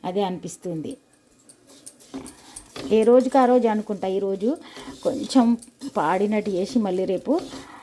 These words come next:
ఆ, వీడియో పెట్టుకోకుండా వాడచ్చు కదా, మనకు వీడియోలో చూపించచ్చు కదా అనుకుంటా, మళ్ళీ మర్చిపోతాం. పనులు, పనులు, పనులు, ఇదే పనులు. భక్తి అంటే, భక్తి అనేది ఎంత ఉన్నా కానీ మన జీవితంలో,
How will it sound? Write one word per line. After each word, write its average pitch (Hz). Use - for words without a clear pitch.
ఆ, 185
వీడియో 220
పెట్టుకోకుండా 233
వాడచ్చు 202
కదా, 208
మనకు 214
వీడియోలో 202
చూపించచ్చు 185
కదా 160
అనుకుంటా, 160
మళ్ళీ 185
మర్చిపోతాం. -
పనులు, 262
పనులు, 208
పనులు, 151
ఇదే 196
పనులు. 170
భక్తి 190
అంటే, 214
భక్తి 214
అనేది 269
ఎంత 247
ఉన్నా 294
కానీ 240
మన 247
జీవితంలో, 214